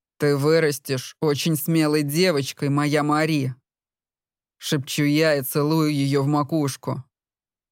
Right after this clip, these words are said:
Она весело огукает, будто знает, что мы догоняем её маму. «Маму! Как такое может быть?» Лидия так правдоподобно рассказывала о своём прошлом,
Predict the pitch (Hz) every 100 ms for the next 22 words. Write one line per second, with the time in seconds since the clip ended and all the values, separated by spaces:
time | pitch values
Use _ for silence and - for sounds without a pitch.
0 | _ _ _ - 143 156 151 165 160 165
1 | 156 151 156 160 185 - 135 127 - -
2 | 139 143 - 147 151 190 175 143 - 160
3 | 151 151 156 151 156 165 190 156 143 147
4 | 135 147 151 185 156 139 127 123 _ _
5 | _ _ _ _ _ _ _ _ 139 147
6 | 156 143 139 139 127 - _ _ _ _
7 | _ _ - 170 - 165 143 - 190 170
8 | 151 151 139 156 151 143 143 131 - _
9 | _ _ _ _ _ _ _ _ - 147
10 | 165 185 139 139 131 165 151 - 143 131
11 | 135 147 147 160 170 147 143 143 - 170
12 | 160 147 139 143 131 156 156 147 135 156
13 | 180 185 - 127 135